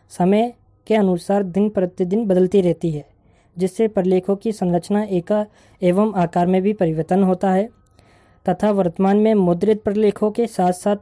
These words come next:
अमुद्रित प्रलेखों को, प्रलेखों भी सूचना उपलब्ध कराने की दृष्टि से अत्यधिक आवश्यक हो गई हैं।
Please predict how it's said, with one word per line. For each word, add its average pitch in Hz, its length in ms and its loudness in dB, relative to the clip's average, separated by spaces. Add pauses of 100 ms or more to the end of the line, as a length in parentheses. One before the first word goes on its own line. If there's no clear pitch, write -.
(120)
अमुद्रित 208 480 0
प्रलेखों 180 480 0
को, 196 200 0
प्रलेखों 185 680 0
भी 208 200 0
सूचना 196 440 -2
उपलब्ध 202 300 -2
कराने 175 300 0
की 220 140 -6
दृष्टि 175 320 -4
से 220 140 -4
अत्यधिक 185 440 -4
आवश्यक 165 420 -4
हो 220 160 2
गई 190 160 4
हैं। 139 180 -6